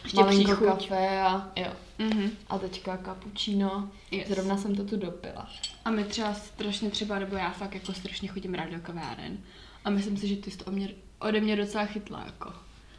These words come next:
Speaker 2: Totálně.
Speaker 1: A máme úplně ve městě jako takovou dobrou kavárnu, strašně Březina, nebo jak se to jmenuje, V kafe, ale Březina
Speaker 2: Hmm,
Speaker 1: tomu všichni
Speaker 2: hmm,
Speaker 1: říkají.
Speaker 2: hmm.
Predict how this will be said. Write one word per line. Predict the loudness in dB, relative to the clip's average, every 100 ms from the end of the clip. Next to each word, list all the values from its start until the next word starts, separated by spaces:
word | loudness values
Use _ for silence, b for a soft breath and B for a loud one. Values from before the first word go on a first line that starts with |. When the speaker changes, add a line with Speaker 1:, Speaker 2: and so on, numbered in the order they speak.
| b -4
Speaker 2:
Totálně. | 2 6 6 6 0 -2
Speaker 1:
A |
máme | 2 2 2
úplně | 0 0 2
ve | 2
městě | 2 0 -2
jako | -4 -4
takovou | -6 -4 -2 -2 -2
dobrou | -2 -4 -4
kavárnu, | -6 -8 -8 -8
strašně | -10 -10 -6 -4
Březina, | -2 -4 -6 -10 -6
nebo | -6 -6 -12 -12
jak | -12
se | -8
to |
jmenuje, | -8 -6
V | -10 -12 -12
kafe, | -12 -10
ale | -10 -8
Březina | -6 -4 0
Speaker 2:
Hmm, | 2
Speaker 1:
tomu | 0
všichni | -2 -4
Speaker 2:
hmm, | -4
Speaker 1:
říkají. | -4
Speaker 2:
hmm. | -6